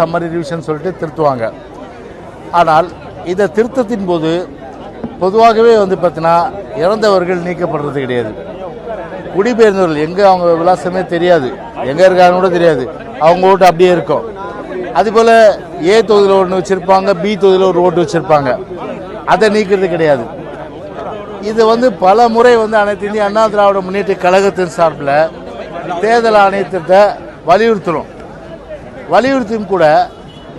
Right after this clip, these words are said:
கடந்த ஒரு பதினைந்து ஆண்டுகளாக இறந்தவர்கள் அப்படியே அந்த பட்டியலில் இருக்கு. அது மட்டும் இல்லை, ஷிஃப்டடு இடம், இடம் மாறி பிறந்தவங்க எங்கே போயிருப்பாங்க, இந்தியா விட்டு இது தமிழ்நாட்டு விட்டு வெளியே எங்கே போயிருப்பாங்க, அவங்களுடைய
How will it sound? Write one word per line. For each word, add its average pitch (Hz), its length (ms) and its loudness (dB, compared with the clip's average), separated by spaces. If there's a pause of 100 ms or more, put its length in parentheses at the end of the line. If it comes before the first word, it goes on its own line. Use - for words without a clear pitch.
(240)
கடந்த 233 300 0 (180)
ஒரு 190 100 0 (160)
பதினைந்து 208 380 0 (100)
ஆண்டுகளாக 196 480 2 (920)
இறந்தவர்கள் 196 560 2
அப்படியே 170 320 0 (140)
அந்த 175 200 -2
பட்டியலில் 156 400 -4
இருக்கு. 123 240 -8 (960)
அது 185 160 2
மட்டும் 208 220 -2
இல்லை, 196 180 -2
ஷிஃப்டடு 185 420 -2 (480)
இடம், 202 220 0 (240)
இடம் 202 200 -2
மாறி 202 200 2
பிறந்தவங்க 185 380 -4
எங்கே 185 200 -2
போயிருப்பாங்க, 170 400 -4
இந்தியா 170 200 -2
விட்டு 165 240 -4
இது 180 120 0 (400)
தமிழ்நாட்டு 175 380 0
விட்டு 170 200 -6
வெளியே 175 200 -4
எங்கே 160 220 -8
போயிருப்பாங்க, 139 360 -6 (160)
அவங்களுடைய 180 420 0